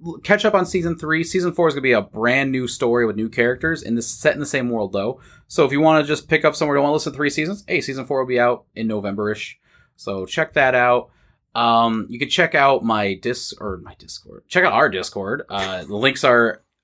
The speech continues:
on all of our social medias. Uh, usually I put it in the episode also. Um, you know, we talk about some cool stuff. We get to a hundred members, Chuck will email someone. Um, his, his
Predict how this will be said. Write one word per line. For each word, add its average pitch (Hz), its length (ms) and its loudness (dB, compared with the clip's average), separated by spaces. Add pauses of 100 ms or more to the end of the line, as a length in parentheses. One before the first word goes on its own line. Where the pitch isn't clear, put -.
on 120 120 -2
all 127 80 2
of 147 80 2
our 147 100 4
social 151 240 -2
medias. 143 320 0
Uh, - 140 -8
usually 160 480 0
I - 20 2
put 147 160 0
it 139 60 0
in 123 80 -2
the 113 80 0
episode 123 340 -2
also. 120 520 0 (340)
Um, 101 500 2
you 202 80 -4
know, 262 80 -6
we 104 80 -4
talk 104 240 -8
about 101 200 -4
some 104 120 -16
cool 104 160 -6
stuff. 104 300 0
We 127 80 0
get 131 120 4
to 147 100 4
a - 20 6
hundred 120 400 2
members, 113 380 2
Chuck 117 200 -2
will 110 160 -2
email 98 300 -4
someone. 95 480 -4 (600)
Um, 87 520 -6
his, 95 280 -8
his 101 460 -4